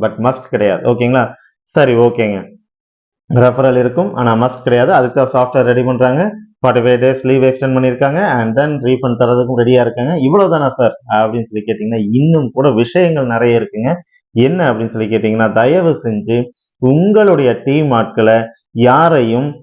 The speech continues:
இன்னொரு கான்செப்ட் கூப்பிட்டு கம்பல் பண்ணாதீங்க. அப்படி கம்பல் பண்ணாலும் நீங்க போறதும் போகாதும் உங்களுடைய விருப்பம். ஓகேங்களா? சரி, இப்படி கம்பல் பண்ற நபர்கள் யாரா இருந்தாலும், நீங்க ஒரு பெரிய லீடரா இருக்கலாம்,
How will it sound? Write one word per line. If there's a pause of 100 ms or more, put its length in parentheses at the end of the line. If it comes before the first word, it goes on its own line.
(140)
இன்னொரு
கான்செப்ட்
கூப்பிட்டு (680)
கம்பல்
பண்ணாதீங்க. (280)
அப்படி
கம்பல்
பண்ணாலும் (400)
நீங்க
போறதும்
போகாதும்
உங்களுடைய
விருப்பம். (200)
ஓகேங்களா? (140)
சரி, (320)
இப்படி
கம்பல்
பண்ற
நபர்கள்
யாரா
இருந்தாலும்,
நீங்க
ஒரு
பெரிய
லீடரா
இருக்கலாம்,